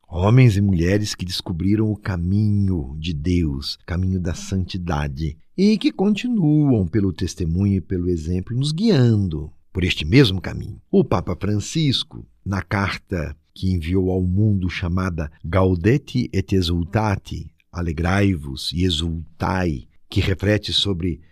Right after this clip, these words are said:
diversas formas de santidade, fala também da santidade feminina. Diz o Papa, "Quero assinalar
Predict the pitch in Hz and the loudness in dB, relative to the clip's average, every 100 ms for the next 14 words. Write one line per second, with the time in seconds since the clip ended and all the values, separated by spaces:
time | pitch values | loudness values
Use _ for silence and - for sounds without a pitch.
0 | _ - 80 104 98 - - - 95 95 | _ -8 -4 -2 -4 -6 -6 -4 -4 -2
1 | 85 82 71 80 - 90 87 78 76 85 | -4 -6 -6 -10 -8 -6 -6 -6 -8 -6
2 | 123 110 73 76 - _ _ _ - 143 | -4 -6 -8 -14 -16 _ _ _ -2 0
3 | 147 151 - 147 113 123 135 127 - 139 | 2 -2 0 0 2 0 0 -2 -2 -2
4 | 131 117 101 110 120 123 - - 151 151 | -2 -4 -4 -2 -4 -6 -10 -4 0 0
5 | 147 143 127 127 127 113 - - - - | 0 0 2 4 4 2 -2 -8 -16 -20
6 | _ _ - 104 117 127 - 95 - 82 | _ _ -6 0 0 0 0 -2 -2 -8
7 | - - - - 131 143 143 - 147 123 | -8 -12 -4 6 6 6 2 2 2 2
8 | 104 101 156 170 95 - | 2 2 2 2 0 -4